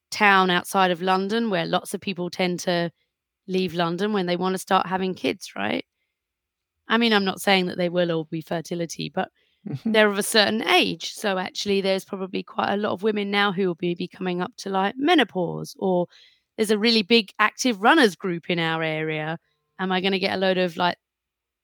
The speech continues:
Speaker 1: runners who wanna be put back together and, and able to do these? So maybe just looking at your social media in a different reframe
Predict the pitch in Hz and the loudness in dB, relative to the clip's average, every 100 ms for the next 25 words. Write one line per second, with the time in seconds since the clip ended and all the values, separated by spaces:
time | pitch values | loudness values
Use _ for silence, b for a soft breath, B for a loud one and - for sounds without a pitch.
0 | 180 190 226 165 151 180 170 165 160 165 | _ 0 2 2 -2 -6 -4 -6 -4 -8
1 | - _ _ - - 180 - 170 180 180 | -10 _ _ 0 2 0 -2 -4 -2 0
2 | 156 147 147 151 247 160 165 160 160 - | -2 -2 -6 -8 -10 -8 -6 -6 -8 -10
3 | 175 165 156 151 - b b b b b | -8 -6 -6 -8 -12 b b b b b
4 | - 226 220 214 196 _ _ _ - - | 0 6 6 6 2 _ _ _ -8 -2
5 | 269 294 247 214 233 220 254 277 233 - | 4 4 2 0 -2 2 2 4 0 0
6 | 185 180 160 190 180 - 180 190 180 170 | 0 0 -2 -2 -2 -2 -2 0 0 0
7 | 170 156 208 - 175 - _ _ _ _ | -4 0 -2 -2 -8 -8 _ _ _ _
8 | 175 208 196 175 147 139 135 | -2 -2 0 -2 -2 -4 -8